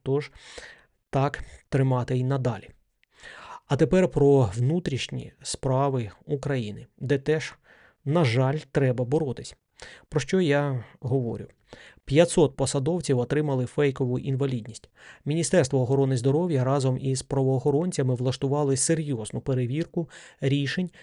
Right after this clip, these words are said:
медико-соціальних експертних комісій, тобто мсек, щодо посадовців.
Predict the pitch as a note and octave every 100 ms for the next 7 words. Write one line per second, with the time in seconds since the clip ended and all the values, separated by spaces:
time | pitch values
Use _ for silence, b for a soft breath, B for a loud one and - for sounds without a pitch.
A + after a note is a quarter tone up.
0 | B _ C3 E3 F#3 F3 C#3+ B2+ C#3 D3+
1 | D3 C3+ C3+ - - C3+ C3 C3 - E3
2 | F3+ A#2+ G#2+ - C3+ - B2+ B2 B2 -
3 | B2+ - B B - - C#3 D#3 D#3 D3+
4 | F3 B2+ A2 -